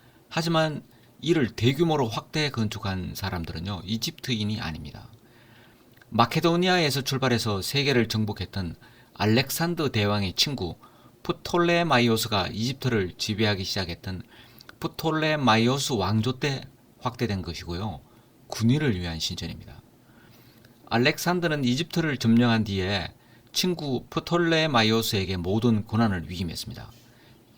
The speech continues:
이집트인들은 이 프톨레마이오스를 파라오로 인정했어요. 프톨레마이오스 또한 이에 부응해서 지금의 그 알렉산드리아의 당시로는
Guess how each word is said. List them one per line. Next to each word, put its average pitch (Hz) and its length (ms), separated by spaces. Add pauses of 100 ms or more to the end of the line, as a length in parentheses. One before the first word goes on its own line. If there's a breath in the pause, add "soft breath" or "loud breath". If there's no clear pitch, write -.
(140 loud breath)
이집트인들은 127 880
이 123 160
프톨레마이오스를 113 1200
파라오로 139 400
인정했어요. 107 500 (1900 loud breath)
프톨레마이오스 175 1000
또한 131 500
이에 131 280
부응해서 104 560
지금의 127 480
그 95 180
알렉산드리아의 120 1080
당시로는 98 580